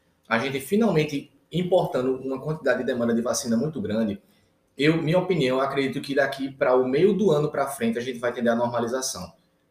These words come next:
Isso se a população finalmente tiver um pouco de bom senso e seguir regra, e a população for vacinada em massa.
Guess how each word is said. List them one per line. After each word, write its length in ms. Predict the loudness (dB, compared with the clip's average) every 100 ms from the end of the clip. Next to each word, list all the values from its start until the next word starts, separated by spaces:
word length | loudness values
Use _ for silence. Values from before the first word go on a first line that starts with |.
| -2
Isso 360 | 2 2 2
se 140 | 0 0
a 80 | 2
população 680 | 0 2 4 4 2 -6
finalmente 840 | -8 -4 0 2 2 2 2 -2 -4
tiver 200 | -2 -2
um 140 | -2
pouco 260 | 2 2 2
de 80 | -2
bom 160 | -2
senso 280 | -2 -6 -6
e 40 | -6
seguir 400 | -6 -2 -2 0
regra, 440 | 0 0 0 -2 -12 _ _ _
e 120 | 0
a 60 | 2
população 440 | 2 2 0 0
for 140 | -2 -2
vacinada 480 | 0 -2 -2 -2 -2
em 80 |
massa. 440 | -4 -6 -8 -10